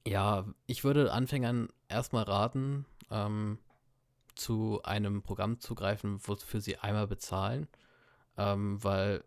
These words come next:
als Anfänger macht man halt nicht so regelmäßig was, ähm,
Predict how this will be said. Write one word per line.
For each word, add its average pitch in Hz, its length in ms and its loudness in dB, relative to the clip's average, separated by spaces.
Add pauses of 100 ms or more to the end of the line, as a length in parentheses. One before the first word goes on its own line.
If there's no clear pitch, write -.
(160)
als 110 160 -4
Anfänger 117 480 2
macht 110 220 2
man 107 140 0
halt 107 180 -2
nicht 107 160 -2
so 101 180 -2
regelmäßig 113 680 -2
was, 120 320 -4 (800)
ähm, 104 560 0